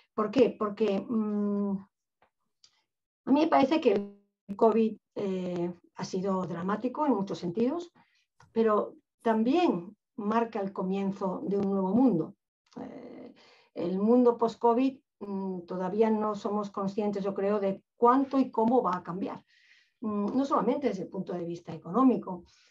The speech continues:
sino que, mm, hay, por ejemplo, eh, procesos que estaban iniciados,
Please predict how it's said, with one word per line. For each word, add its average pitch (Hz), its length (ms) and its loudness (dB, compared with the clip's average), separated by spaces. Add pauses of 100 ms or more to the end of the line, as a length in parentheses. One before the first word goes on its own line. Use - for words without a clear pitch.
(120)
sino 190 420 -2
que, 185 400 -6
mm, 185 520 -2 (100)
hay, 208 120 -4
por 202 140 -4
ejemplo, 196 800 -4
eh, 185 220 -8
procesos 254 480 -4
que 196 80 -6
estaban 185 340 -6
iniciados, 190 680 -4